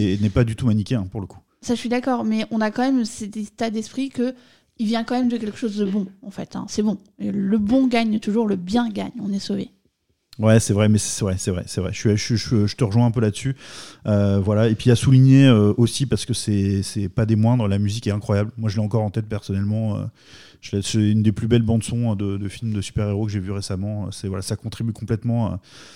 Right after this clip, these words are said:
Speaker 1: à la qualité de l'expérience spectateur. On a eu de la chance de le voir au cinéma. Euh, c'était quand même, euh, une be-, très belle expérience. En tout cas, moi, j'ai, euh, voilà, j'ai, j'ai beaucoup, euh, apprécié. Euh, quel était le second film dont tu, tu voulais nous parler, euh, chère Missus Binge ?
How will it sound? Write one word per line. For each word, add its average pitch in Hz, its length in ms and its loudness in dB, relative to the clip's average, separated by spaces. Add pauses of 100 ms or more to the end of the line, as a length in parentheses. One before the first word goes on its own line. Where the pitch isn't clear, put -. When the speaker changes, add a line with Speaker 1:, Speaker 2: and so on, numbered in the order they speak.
(240)
Speaker 1:
à 92 680 -4
la 101 100 -4
qualité 123 400 0
de 120 60 0
l'expérience 117 640 0
spectateur. 101 500 -4
On 113 60 -2
a 95 60 0
eu - 20 -4
de 98 60 -4
la 95 80 0
chance 110 200 -4
de 101 80 -2
le 95 80 -2
voir 104 140 0
au 98 60 -4
cinéma. 110 500 -2
Euh, 87 140 -4 (560)
c'était 104 280 -8
quand - 100 -6
même, 107 220 0
euh, 90 400 -2
une 90 240 -10 (100)
be-, 107 100 -6
très - 200 -2
belle 113 160 2
expérience. 104 440 -6
En - 40 -16
tout - 80 -20
cas, 95 100 -6
moi, 95 80 -4
j'ai, 95 120 -6
euh, 95 220 -6
voilà, - 240 -10
j'ai, - 280 -12
j'ai 104 120 -10
beaucoup, 101 360 -10
euh, 95 180 -2
apprécié. - 580 -2 (460)
Euh, 117 220 2
quel 156 160 4
était 214 160 2
le 165 100 4
second 180 300 0
film 190 240 -2
dont 156 100 0
tu, 135 340 0
tu 127 120 -4
voulais 139 140 4
nous 135 120 4
parler, 120 380 2
euh, 98 140 2
chère 104 200 -2
Missus 107 320 -4
Binge ? 101 380 0